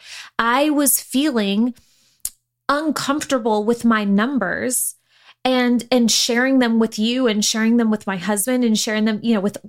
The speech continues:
literally anyone. And it took me months to finally be like, "Wait, why? Why though? That's so s-, that's so silly."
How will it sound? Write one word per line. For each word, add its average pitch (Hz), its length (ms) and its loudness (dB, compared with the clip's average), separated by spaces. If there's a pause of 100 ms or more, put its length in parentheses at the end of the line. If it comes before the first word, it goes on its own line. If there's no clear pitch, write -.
(200)
literally 226 540 2
anyone. 226 720 -2 (600)
And 277 440 0 (840)
it 302 140 0
took - 220 -4
me 330 140 -2
months 269 520 0
to 294 100 -2
finally 277 320 -2
be 294 80 0
like, 269 200 0
"Wait, 247 180 0
why? 196 720 -4
Why 214 240 -2 (160)
though? - 460 -6 (760)
That's 277 240 0
so 320 180 0
s-, - 240 -2 (100)
that's 233 300 -2
so 262 120 0
silly." 262 640 0